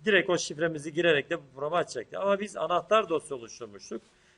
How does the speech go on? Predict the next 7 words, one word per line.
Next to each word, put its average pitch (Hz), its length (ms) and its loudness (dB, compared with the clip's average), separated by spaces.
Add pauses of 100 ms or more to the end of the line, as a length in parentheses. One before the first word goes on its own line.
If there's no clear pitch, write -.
Şimdi 226 260 -2
anahtar 196 500 2
dosyam 151 320 -2
benim 143 180 -4
flash'ımda 175 600 -2
takılı. 170 520 2 (680)
Orada 196 600 6